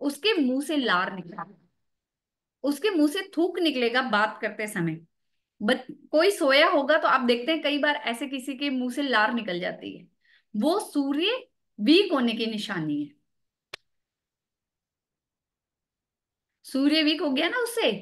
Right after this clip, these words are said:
वो सूर्य weak होने की निशानी है। अब सूर्य weak हो गया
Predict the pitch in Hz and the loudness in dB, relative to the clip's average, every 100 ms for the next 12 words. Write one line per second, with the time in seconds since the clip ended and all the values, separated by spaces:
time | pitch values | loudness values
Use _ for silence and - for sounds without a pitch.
0 | - _ _ _ _ _ _ _ _ _ | -10 _ _ _ _ _ _ _ _ _
1 | _ _ _ - 233 349 403 254 220 240 | _ _ _ -6 0 0 0 -4 -2 -2
2 | 466 539 _ - 196 285 427 494 - 254 | -2 -4 _ -14 0 4 4 2 -4 -4
3 | 220 220 302 392 - - 208 208 175 - | -4 -6 -6 -8 -10 -6 -4 -2 -4 -4
4 | - - - 294 339 - 311 349 403 302 | -8 -12 -2 -2 -2 -2 -2 0 0 0
5 | 254 339 349 220 202 233 | -2 -2 -4 -4 -2 -2